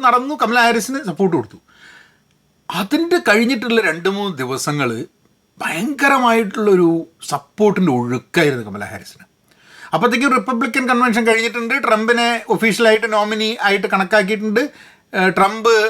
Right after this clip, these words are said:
റണ്ണിങ് മേറ്റ് ആയിട്ട് ജെ ഡി വാൻസ് എന്ന് പറഞ്ഞിട്ടുള്ള ചെറുപ്പക്കാരനെ എടുത്തിട്ടുമുണ്ട്. ഏഹ്,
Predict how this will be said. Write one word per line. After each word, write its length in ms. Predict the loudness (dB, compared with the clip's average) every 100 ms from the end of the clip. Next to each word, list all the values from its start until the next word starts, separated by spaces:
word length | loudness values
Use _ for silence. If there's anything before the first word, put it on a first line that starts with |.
| 2
റണ്ണിങ് 320 | 0 0 -2
മേറ്റ് 220 | -2 0
ആയിട്ട് 200 | 0 0
ജെ 180 | 2 4 4
ഡി 120 | 4
വാൻസ് 360 | 4 4 2 0
എന്ന് 120 | 0
പറഞ്ഞിട്ടുള്ള 360 | 0 2 2 2 -2 -8
ചെറുപ്പക്കാരനെ 560 | -2 0 2 2 2 2
എടുത്തിട്ടുമുണ്ട്. 540 | -2 -2 -4 -4 -8 -16 _ -20 -20 _ _ _ -10
ഏഹ്, 360 | -6 -4 -4